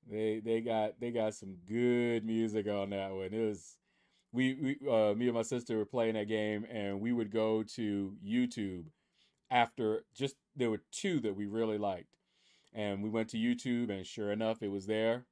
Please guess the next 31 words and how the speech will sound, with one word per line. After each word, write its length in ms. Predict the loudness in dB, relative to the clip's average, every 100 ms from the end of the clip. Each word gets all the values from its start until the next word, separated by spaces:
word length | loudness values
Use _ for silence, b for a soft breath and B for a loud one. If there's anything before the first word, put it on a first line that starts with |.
| _ _ _ _ _
And 120 | -4
we 120 | -2
would 100 | 0
just 140 | -2 0
start 240 | 2 2
playing 320 | 2 0 0
it. 100 | -4 -14 _ _ _ _ _ _ _ _ _ _ -12
Just 200 | -12 -4
playing 300 | 0 2 2
that 120 | 2
music. 360 | 2 0 -2 -2
Sometimes 500 | -2 0 2 0 0
we 120 | 0
would, 260 | 2 0 -4 _ _ _ -4
uh, 240 | 0 0
she 160 | -2 -2
would, 160 | 2
uh, 320 | 4 2 2 -2 -6 _ _ _ _ -6
pop 200 | 0 2
it 80 | 4
up 180 | 2 2
on 200 | -2 -2
her 420 | 0 0 0 -4 _ _ _ _ _
laptop 640 | 2 2 2 2 2 2 -4 _ _ _ _ -8
and 200 | -6 -4
play 280 | 2 4 4
it 140 | 2
while 400 | -2 4 6 6
I 80 | 6
was 160 | 4 -2
playing, 500 | -2 0 2 0